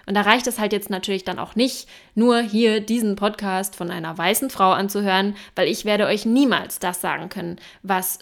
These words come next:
Schwarze oder People of Color zu sagen haben. Es ist ganz wichtig, den Betroffenen zuzuhören.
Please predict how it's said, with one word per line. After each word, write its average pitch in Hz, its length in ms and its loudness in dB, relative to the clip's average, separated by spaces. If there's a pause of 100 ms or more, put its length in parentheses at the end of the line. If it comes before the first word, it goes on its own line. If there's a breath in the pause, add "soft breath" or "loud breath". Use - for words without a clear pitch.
Schwarze 202 600 0
oder 180 200 -4
People 208 340 -4
of - 180 -8
Color 226 320 2
zu - 100 -6
sagen 170 380 -10
haben. - 260 -10
Es 208 140 -8
ist 202 120 -6
ganz 233 280 0
wichtig, 220 320 -4
den 196 180 -2
Betroffenen 196 580 0
zuzuhören. 180 680 -6